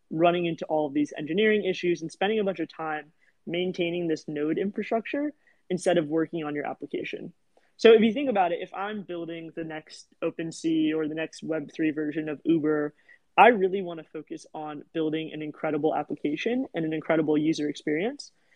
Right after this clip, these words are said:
And if I have a limit, if I have limited engineering resources, I want to pour those resources into my app rather than into my, like,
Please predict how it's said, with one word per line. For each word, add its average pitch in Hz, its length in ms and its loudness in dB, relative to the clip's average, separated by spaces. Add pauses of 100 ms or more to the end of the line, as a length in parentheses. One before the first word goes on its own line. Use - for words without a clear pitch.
(220)
And 185 80 2
if 180 100 4
I 202 120 10
have 202 100 2
a 190 60 2
limit, 170 480 -4
if 175 100 -8
I 208 60 -2
have 180 120 -4
limited 170 400 -6
engineering 160 500 -10
resources, 147 720 -6
I 165 120 -2
want 202 140 0
to 196 40 -2
pour 170 300 0
those 160 200 0
resources 185 580 -4
into 165 200 -8
my 147 220 -6
app - 320 0 (320)
rather 165 300 4
than 160 280 -4
into 165 220 -8
my, 151 180 -4
like, - 140 -6